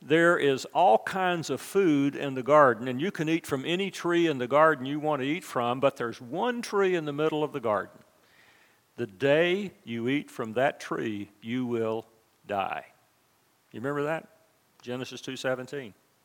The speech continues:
And so they lived happily, as far as we know, in the garden for quite some time. Did you ever consider that Adam and Eve may have lived in the garden for several years or decades even before they ate the forbidden fruit?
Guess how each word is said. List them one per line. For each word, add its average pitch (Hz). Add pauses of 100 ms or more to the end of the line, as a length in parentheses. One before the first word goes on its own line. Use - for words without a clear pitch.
(640)
And 175
so 208
they 196 (240)
lived 202
happily, 185
as 165
far 175
as 165
we 180
know, 180
in 170
the 160
garden 196
for 151
quite 160
some 170
time. 220
Did 156
you 226
ever 196
consider 180
that 160
Adam 156
and 147
Eve 147
may 139
have 147
lived 139
in 135
the 120
garden 139
for 127
several 143
years 139
or 120
decades 143
even 147
before 123
they 120
ate 131
the 143
forbidden 127
fruit? 147